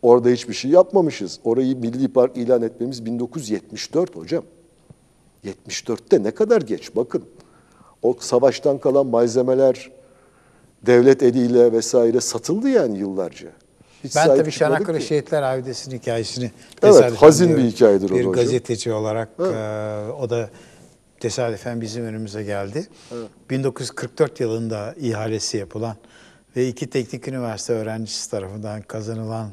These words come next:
Speaker 2: o proje, e, ne oldu sonuç itibariyle? Ancak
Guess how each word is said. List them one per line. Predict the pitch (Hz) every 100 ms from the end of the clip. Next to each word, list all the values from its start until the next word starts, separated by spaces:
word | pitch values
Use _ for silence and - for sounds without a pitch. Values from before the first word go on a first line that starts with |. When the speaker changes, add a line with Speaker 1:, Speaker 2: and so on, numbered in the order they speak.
| - _ _
Speaker 2:
o | - 113 -
proje, | 151 147 110 156 233 - - - - - _ _
e, | 120 120 _ _ _ _ _ _ _ _ _ _ _ -
ne | 170
oldu | 226 190 156
sonuç | 135 143 139 -
itibariyle? | - 139 131 139 160 -
Ancak | 214 220 202 214 -